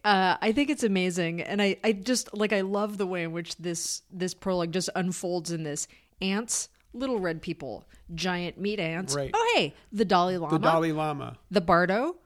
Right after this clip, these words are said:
Speaker 1: reincarnation, telepathy.
Speaker 2: Yeah.
Speaker 1: Uh, you know, multiplicity.
Speaker 2: Mm-hmm.
Speaker 1: Um, the voice in everyone's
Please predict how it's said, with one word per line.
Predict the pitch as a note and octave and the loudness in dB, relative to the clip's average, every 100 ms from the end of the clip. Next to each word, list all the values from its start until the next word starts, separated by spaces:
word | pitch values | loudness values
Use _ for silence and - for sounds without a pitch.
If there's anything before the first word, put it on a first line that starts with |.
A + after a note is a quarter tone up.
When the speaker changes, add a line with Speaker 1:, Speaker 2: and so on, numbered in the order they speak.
| _ - F3+ F3+ G3 | _ -16 -8 -2 0
Speaker 1:
reincarnation, | F#3+ F3+ F#3+ F3 E3+ G3 C#4+ D#4+ - _ - - | 0 -2 -2 -2 -2 -2 -4 -8 -20 _ -14 -4
telepathy. | G3 E3 E3 G#3+ - F4+ G#4 - | -2 -2 -2 -4 -4 -6 -6 -8
Speaker 2:
Yeah. | D3 B2+ - - | -4 -4 -6 -2
Speaker 1:
Uh, | F#3 F3 F3 E3+ E3+ - | 0 0 0 -2 -2 -4
you | G#3 F#3+ | -4 -2
know, | E3 D#3+ E3+ F#3 _ | -2 -4 -6 -8 _
multiplicity. | G3+ G3 G#3 G#3+ - A3+ D#4 D#4+ F4+ F#4 | 0 2 2 -2 -2 -2 -4 -8 -6 -4
Speaker 2:
Mm-hmm. | D#3 E3 D#3+ E3 | -2 0 0 2
Speaker 1:
Um, | F#3+ F#3 F3+ F3+ F#3 F3 | 2 2 0 -2 -4 0
the | F#3+ | 0
voice | E3+ F#3+ G#3 A3 - | 2 2 2 2 0
in | G3 | 0
everyone's | G3+ G#3+ G#3 G#3 G3+ G#3 G3 - | -2 0 0 0 -2 -2 -2 -2